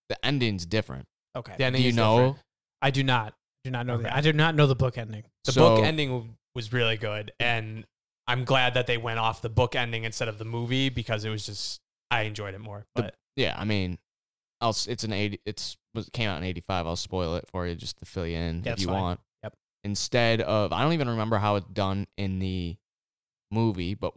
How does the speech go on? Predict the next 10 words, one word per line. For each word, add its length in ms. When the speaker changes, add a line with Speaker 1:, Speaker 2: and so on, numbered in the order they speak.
Speaker 1:
basically 300
what 80
happens 360
is 240
Ozymandias 1000
creates 420
a 420
giant 540
squid 600
and 680